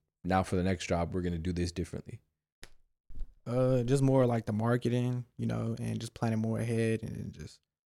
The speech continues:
Speaker 2: I think that's really about it. And then just, like, after that drop for sure, what kinda teaches us was just knowing more material and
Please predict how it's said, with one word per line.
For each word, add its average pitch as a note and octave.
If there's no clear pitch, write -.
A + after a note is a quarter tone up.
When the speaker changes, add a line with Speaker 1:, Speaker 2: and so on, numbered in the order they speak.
Speaker 2:
I B2
think C#3
that's B2+
really A#2
about A2
it. B2
And G2+
then D2
just, A#2
like, G#2
after C#3
that C3+
drop C3+
for -
sure, B2+
what A2+
kinda A#2
teaches B2
us A2+
was A2
just A2+
knowing G#2+
more A2+
material A2+
and -